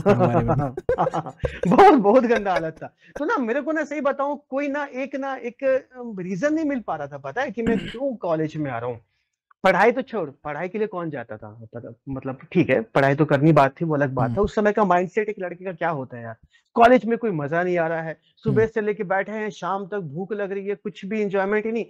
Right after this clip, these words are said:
Speaker 2: वापस जाओ हॉस्टल तो वहां पे मार खाओ, थप्पड़े खाओ,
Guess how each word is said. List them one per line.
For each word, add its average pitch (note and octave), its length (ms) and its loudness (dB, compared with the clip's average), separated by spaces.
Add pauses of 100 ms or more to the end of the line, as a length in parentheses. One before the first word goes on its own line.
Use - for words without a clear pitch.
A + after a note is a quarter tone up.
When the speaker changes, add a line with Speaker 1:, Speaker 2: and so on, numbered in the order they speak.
(240)
Speaker 2:
वापस F#3+ 360 8
जाओ G#3+ 160 2
हॉस्टल G3 380 -6
तो G3 140 -10
वहां C#3 180 -10
पे C3+ 120 -14
मार B2+ 240 -12
खाओ, G3 220 -10
थप्पड़े F3+ 400 -8
खाओ, F#3 320 -6